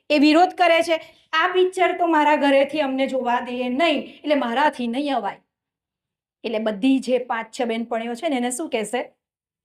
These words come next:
"હે, હજુ તો દૂધ પીતી જ છું, હજુ તો નાની જ છું, આટલુંય તને નથી ખબર પડતી? આમાં કશું ખોટું ના કહેવાય, આ તો પિક્ચર છે."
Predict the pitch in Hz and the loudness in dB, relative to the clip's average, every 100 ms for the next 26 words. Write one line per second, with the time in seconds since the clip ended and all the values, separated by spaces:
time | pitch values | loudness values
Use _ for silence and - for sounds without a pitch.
0 | - 220 196 208 214 294 294 269 294 - | -8 -6 -2 -2 0 0 0 0 -2 -2
1 | 330 381 381 - 392 508 - _ _ _ | 0 2 0 2 0 0 -8 _ _ _
2 | _ _ _ _ _ - 262 269 277 294 | _ _ _ _ _ 0 0 2 4 4
3 | 302 294 330 359 - 403 480 - - _ | 6 4 2 0 -2 0 0 -4 -18 _
4 | _ _ _ _ _ _ _ - 269 269 | _ _ _ _ _ _ _ -4 -4 0
5 | 339 381 392 392 370 370 - 349 370 349 | 2 4 4 2 2 0 0 0 -2 -6
6 | 349 381 392 - 269 285 339 339 - 415 | -4 -4 -6 -4 0 0 0 -4 0 0
7 | 415 427 440 415 392 381 302 269 269 320 | 0 -2 -4 -2 -2 0 2 2 0 0
8 | 440 440 453 403 - 262 175 - | -2 -2 0 0 0 -2 -2 -12